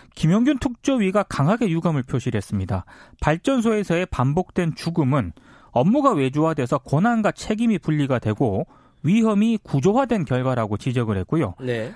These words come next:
Speaker 1: 당정이 직접 고용 방안을 회피하고 자회사로 외주화 구조를 유지하겠다는 것은 권고안의 핵심 취지에 배치되는 것이라고 비판을 했습니다.
Speaker 2: 그러니까 하청업체를 자회사로 바꾼다 이거네요, 한마디로.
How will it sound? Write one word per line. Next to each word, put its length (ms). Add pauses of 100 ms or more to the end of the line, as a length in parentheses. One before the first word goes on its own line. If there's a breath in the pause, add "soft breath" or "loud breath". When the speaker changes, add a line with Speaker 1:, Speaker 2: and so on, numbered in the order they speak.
(160)
Speaker 1:
당정이 600
직접 420
고용 320
방안을 420
회피하고 800 (300 soft breath)
자회사로 640
외주화 400
구조를 440
유지하겠다는 840
것은 360 (460 loud breath)
권고안의 540
핵심 400
취지에 600
배치되는 560
것이라고 440
비판을 460
했습니다. 460 (880 soft breath)
Speaker 2:
그러니까 720
하청업체를 1120
자회사로 560
바꾼다 420
이거네요, 360
한마디로. 180